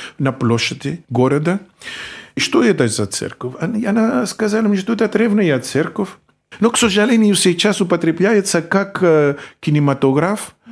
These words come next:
и дискотек. Я взял мой аппарат <laughs> и пошел туда пешком. В субботу вечером были довольно много молодых людей. Они, конечно, поняли, что я священник.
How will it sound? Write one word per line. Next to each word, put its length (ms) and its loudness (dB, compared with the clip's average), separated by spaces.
и 400 4
дискотек. 720 0
Я 340 2
взял 280 2
мой 240 4
аппарат 460 0
<laughs> 200 -14
и 200 0
пошел 400 0
туда 280 2
пешком. 680 0
В 60 -12
субботу 420 0
вечером 480 0
были 240 4
довольно 480 2
много 500 2
молодых 540 2
людей. 480 2
Они, 200 0
конечно, 440 -2
поняли, 360 2
что 160 -2
я 200 2
священник. 680 0